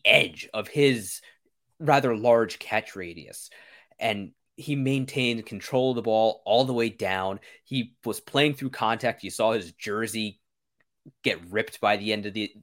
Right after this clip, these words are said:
by the end of that drive. And then Colin Johnson just continues to be Mister Dependable there. Yeah, even in that one catch over the middle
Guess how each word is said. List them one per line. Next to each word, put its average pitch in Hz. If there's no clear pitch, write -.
by 107
the 104
end 101
of -
that 98
drive. 90
And 147
then 156
Colin 240
Johnson 247
just 117
continues 139
to 151
be 107
Mister 120
Dependable 117
there. 82
Yeah, 90
even 170
in 151
that 123
one 131
catch 131
over 131
the 143
middle 107